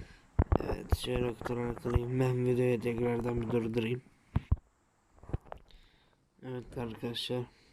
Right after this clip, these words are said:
Dört kişi öldürdük. Altı. Üç kişi de öldürünce bu görevimiz de bitiyor. Bu görevde kaç jeton veriyor, ona bir bakayım.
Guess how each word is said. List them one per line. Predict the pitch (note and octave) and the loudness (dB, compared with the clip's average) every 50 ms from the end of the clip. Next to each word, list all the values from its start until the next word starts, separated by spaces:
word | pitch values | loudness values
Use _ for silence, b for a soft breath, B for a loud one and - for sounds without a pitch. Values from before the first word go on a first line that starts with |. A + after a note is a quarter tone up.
| b b b b _ _ _ _ - B2 A#2+ | b b b b _ _ _ _ -6 -2 0
Dört | B2 B2 A#2+ A2 - - | 2 2 0 -2 -4 -6
kişi | - - B2+ B2 | -4 -2 0 2
öldürdük. | B2 A#2+ A2+ A#2+ A#2 A#2 A2+ B2+ B2+ - - - - - - | 2 2 2 0 0 0 0 -2 -4 -4 -8 -18 -16 -12 -8
Altı. | B2+ A2+ A2+ A2+ A2+ G#2+ - - - - - B B B B B B B B B B B B B B B B B B B B B B B B B B B B B B - - | -6 -4 -4 -4 -6 -6 -6 -6 -6 -6 -8 B B B B B B B B B B B B B B B B B B B B B B B B B B B B B B -10 -6
Üç | A#2+ C3 A#2+ - | -4 -2 -2 -2
kişi | - - - - C3 B2+ | 0 0 0 2 2 2
de | B2+ B2 | 2 2
öldürünce | A#2+ A#2+ A#2 A2+ A#2+ A#2+ A#2+ A#2+ A#2+ A#2+ | 4 2 2 2 0 0 0 0 0 0
bu | A#2 A#2+ A#2+ A2 | 2 0 0 2
görevimiz | A#2 A#2 A2+ A#2 A#2 A#2 A#2+ A#2+ A#2+ A#2 A#2 | 2 2 2 0 0 -2 -2 -2 -4 -2 -2
de | A#2+ A#2 | -2 -2
bitiyor. | A#2 A#2 - B2+ A#2+ A2 | -4 -2 -2 -2 0 0
Bu | A#2+ A#2+ | 0 2
görevde | A2+ B2 B2 A#2+ B2 B2+ B2 B2 B2+ | 2 2 2 4 4 4 4 2 2
kaç | A#2+ B2+ B2+ B2 B2 | 2 0 0 -2 0
jeton | B2 B2+ A#2+ A#2 - - A#2+ A#2 A#2 A#2 | 0 0 0 0 0 0 0 0 0 0
veriyor, | A#2 A2+ A2+ A2+ A2+ A2+ A2+ A2+ | -2 -2 -2 -2 -2 -2 -2 -2
ona | A2+ A#2 A2+ | -2 -2 -4
bir | A2+ A2+ | -2 0
bakayım. | A#2+ A#2 A#2 A2+ - - A#2+ A#2+ | 0 -2 -2 -2 -6 -6 -6 -8